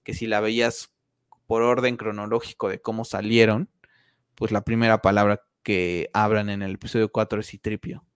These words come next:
y la última persona que habla en el episodio tres era Citripio, ¿no? Entonces, como ahí era como que ese, ese cierre, ¿no? Que se tenía en, en Star Wars, en, en lo que es, pues, la saga para mí. Entonces, pues, aquí más o menos algo similar con el tema de lo que es el, el funeral.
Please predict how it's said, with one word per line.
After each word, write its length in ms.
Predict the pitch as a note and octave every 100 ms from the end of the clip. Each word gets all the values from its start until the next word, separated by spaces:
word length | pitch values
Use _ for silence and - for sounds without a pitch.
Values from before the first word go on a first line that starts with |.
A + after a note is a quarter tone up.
| _
y 400 | G#3 A2 G#2+ G#2
la 240 | G#2 G#2
última 380 | G#2+ G#2+ A2+ G#2+
persona 320 | - A#2 A2
que 80 | G#2+
habla 160 | A2 G#2
en 100 | G#2
el 140 | G#2
episodio 360 | - - A2 G#2+
tres 300 | G#2 G#2+ -
era 160 | A2
Citripio, 560 | G#2 - - G2 - -
¿no? 160 | - - _ _ _ _ -
Entonces, 320 | D3 A2+ -
como 220 | A2+ G#2+
ahí 160 | G#2+ G#2+
era 260 | G#2+ A2 A2
como 240 | G2 G2
que 80 | G#2+
ese, 160 | A2+
ese 420 | G#2 - - A2+ G#2+
cierre, 360 | A2+ G#2+ G2+
¿no? 180 | F#2+ A2+
Que 80 | A2
se 120 | A2+
tenía 400 | - G#2 G#2 - _
en, 220 | - G#2+ -
en 140 | A2
Star 260 | G#2 - A2
Wars, 280 | G#2+ G#2+ G#2
en, 140 | A#2 - _ - _ _ -
en 120 | G#2+
lo 140 | G#2+
que 80 | -
es, 180 | A2 - - _ _ _
pues, 200 | - -
la 100 | G#2
saga 340 | - G#2+ G#2 -
para 200 | - G2+
mí. 180 | - - - - - _ -
Entonces, 680 | A2 - A2 G#2+ A2 G#2+
pues, 220 | - A2+ A2
aquí 180 | A#2+
más 180 | A2+ A2
o 40 | G#2+
menos 320 | G#2 G#2+ G#2+
algo 180 | G#2+ A#2
similar 480 | G#2+ G#2+ G#2+ G#2
con 160 | - G#2
el 80 | -
tema 320 | A2 G#2+ G#2
de 180 | A2 G#2+
lo 200 | G2+ -
que 160 | -
es 120 | G#2 -
el, 280 | - - -
el 140 | -
funeral. 400 | - G#2+ G#2